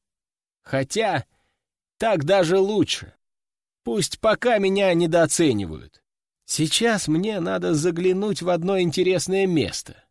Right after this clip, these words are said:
и можно идти обратно в номер, собирать вещи. А завтра начнётся новая жизнь. Не знаю, что там будет, но в любом случае это будет весело.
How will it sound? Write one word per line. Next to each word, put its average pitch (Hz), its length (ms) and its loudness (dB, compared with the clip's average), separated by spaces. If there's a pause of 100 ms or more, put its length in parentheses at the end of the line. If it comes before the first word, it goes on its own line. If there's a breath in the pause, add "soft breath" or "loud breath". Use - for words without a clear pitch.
(180)
и - 80 -18
можно 202 420 -2
идти 185 220 -4
обратно 170 520 2
в 151 100 0
номер, 123 460 -2 (220)
собирать 165 540 -2
вещи. 131 560 -2 (560)
А 101 160 -4
завтра 170 560 0
начнётся 175 680 0
новая 185 540 2
жизнь. 104 500 -2 (600)
Не 143 180 4
знаю, 185 440 2
что 151 240 0
там 135 260 2
будет, 196 540 0 (320)
но 175 200 0
в 208 80 -2
любом 240 340 2
случае 185 640 2 (160)
это 185 340 0
будет 156 380 2
весело. 107 540 0